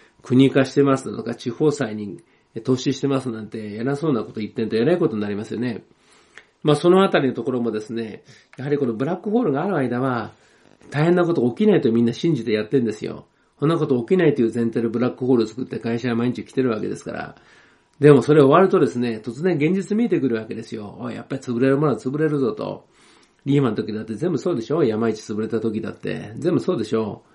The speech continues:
そのあたりがですね、なんか本当に大丈夫かなと見てて思うんですね。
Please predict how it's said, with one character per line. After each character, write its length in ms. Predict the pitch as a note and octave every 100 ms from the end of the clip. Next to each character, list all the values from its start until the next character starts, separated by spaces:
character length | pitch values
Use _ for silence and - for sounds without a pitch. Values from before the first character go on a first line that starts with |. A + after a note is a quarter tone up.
| _ _ _ _ _
そ 160 | - E3+
の 140 | G3
あ 60 | F#3+
た 120 | E3
り 100 | B2+
が 80 | A#2
で 80 |
す 100 | G#2+ A2+
ね、 60 |
な 120 | A#2
ん 40 | C3
か 100 | G#2+
本 160 | C#3
当 60 | D#3
に 60 | C#3+
大 160 | D#3
丈 80 | D#3
夫 100 | B2
か 80 | G#2+
な 140 | G2+
と 80 | G2+ G#2+
見 140 | A#2
て 120 | G#2+
て 80 | G#2+
思 180 | G#2+ A2
う 40 |
ん 20 |
で 80 | F#2+
す 80 | -
ね。 280 | A2 G#2